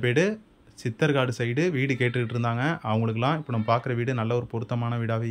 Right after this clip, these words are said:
இருக்கும். இது இந்தியன் டைப்ல டாய்லெட்டு, லோ சீலிங்கா ப்ரொவைட் பண்ணியிருக்காங்க. வாஷிங் மிஷினுக்கும் ப்ரொவிஷன் உள்ளேயே இருக்கு. அடுத்து இது கிச்சனு.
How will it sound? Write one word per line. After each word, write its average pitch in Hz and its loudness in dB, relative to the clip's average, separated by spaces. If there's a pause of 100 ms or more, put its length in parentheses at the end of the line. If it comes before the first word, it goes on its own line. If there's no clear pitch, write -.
இருக்கும். 113 -6 (400)
இது 120 4 (240)
இந்தியன் 123 4
டைப்ல 117 -2 (180)
டாய்லெட்டு, 113 0 (180)
லோ 113 0 (120)
சீலிங்கா 117 -2
ப்ரொவைட் 117 -2
பண்ணியிருக்காங்க. 113 -2 (440)
வாஷிங் 127 4
மிஷினுக்கும் 117 -4
ப்ரொவிஷன் 123 -2 (280)
உள்ளேயே 123 2 (120)
இருக்கு. 123 -2 (140)
அடுத்து 135 0
இது 120 -2
கிச்சனு. 123 -2